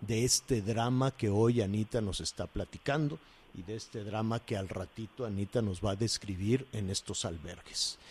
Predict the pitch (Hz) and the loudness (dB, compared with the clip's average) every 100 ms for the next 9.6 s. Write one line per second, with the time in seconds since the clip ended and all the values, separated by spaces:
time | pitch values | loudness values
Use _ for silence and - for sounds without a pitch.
0 | - - - 156 160 156 151 135 123 - | -18 0 6 6 8 8 8 6 2 2
1 | 117 107 110 - 135 139 147 - 139 135 | 0 0 0 2 2 4 0 4 4 4
2 | 143 147 - 120 113 110 110 117 - - | 2 0 -4 -2 0 0 -4 -8 -16 -8
3 | 113 104 104 110 117 107 107 107 107 120 | -4 -2 -2 -4 -2 -2 0 0 2 2
4 | 135 147 - 123 123 135 - 127 123 113 | 2 2 4 2 4 2 2 2 4 2
5 | 101 - 104 95 107 107 117 135 143 147 | -2 -4 -6 -2 0 2 4 6 6 4
6 | - - - - - - 113 110 123 131 | 2 -6 -12 -20 -20 -6 0 4 4 4
7 | 110 123 - 147 131 - 110 - - 117 | 4 2 4 4 4 4 2 0 2 4
8 | 117 101 104 110 123 107 113 - 120 - | 4 2 0 0 -2 -2 -2 0 0 -2
9 | - - 110 120 107 | -4 0 2 2 0